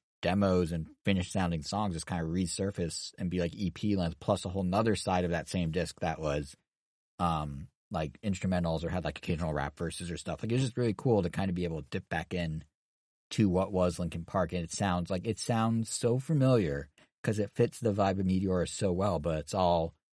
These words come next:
new. So it's like, it's like this weird, like, nostalgia for something I've never heard before, and it was just really cool to have that. And the box set's really nice and super well packaged, and it's just a really cool,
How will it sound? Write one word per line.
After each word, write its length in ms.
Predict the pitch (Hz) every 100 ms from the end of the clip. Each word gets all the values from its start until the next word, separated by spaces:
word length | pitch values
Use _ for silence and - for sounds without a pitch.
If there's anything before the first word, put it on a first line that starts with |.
| _ _ _ _
new. 220 | 107 247 - _ _ _ _ _ - -
So 80 | 120
it's 80 |
like, 120 | 110 113
it's 160 | 113
like 120 | 117
this 160 | 117 -
weird, 240 | 120 120
like, 200 | 113 104
nostalgia 540 | 110 101 - 104 101 98
for 100 | 95
something 260 | 107 98
I've 60 | 90
never 200 | 90 78
heard 180 | 104 95
before, 340 | 82 - 78
and 100 | 85
it 40 | 85
was 120 | 87
just 140 | 90
really 140 | 120 127
cool 180 | 196
to 60 | 160
have 200 | 143 160
that. 220 | - 80
And 120 | 87
the 60 | -
box 260 | 107 107 -
set's 200 | 104 107
really 200 | 98 95
nice 340 | 90 92 90
and 120 | 87
super 260 | - 104 104
well 140 | 90
packaged, 500 | - 90 82 90 82
and 100 | 98
it's 100 | 101
just 160 | 117 113
a 40 |
really 240 | 110 110 101
cool, 460 | - 101 95 98